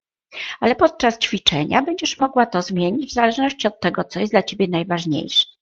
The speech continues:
Teraz omówię narzędzie do ćwiczenia i poszczególne jego obszary. Najczęściej występującym obszarem w tego typu ćwiczeniach to jest rodzina,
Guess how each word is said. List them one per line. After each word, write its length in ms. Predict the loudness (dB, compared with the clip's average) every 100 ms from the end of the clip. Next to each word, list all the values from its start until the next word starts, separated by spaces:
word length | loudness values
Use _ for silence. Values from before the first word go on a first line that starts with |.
| _ _ _ _ _ -20 -18 -18 -8 0
Teraz 340 | 2 2 -2
omówię 380 | 2 2 4 2
narzędzie 600 | 2 -2 -2 0 2 0
do 120 | -2
ćwiczenia 680 | -4 -4 -4 -4 -6 -2 -2
i 60 | 0
poszczególne 720 | -2 0 0 2 2 2 2
jego 260 | 2 2 0
obszary. 540 | 2 2 4 4 2 -10 _ _ _ _ _ -20 -20 -20 -20 _ _ _ _ _ _ _ _ _ _ _
Najczęściej 680 | 4 4 6 4 4 4 4
występującym 840 | 4 0 0 0 4 4 4 0 0
obszarem 520 | 0 2 4 6 4 2
w 60 |
tego 220 | 0 0
typu 280 | 0 -2 -6
ćwiczeniach 540 | -6 -4 -2 -2 -2 -2
to 80 |
jest 200 | -6 -4
rodzina, 500 | -2 0 2 2 0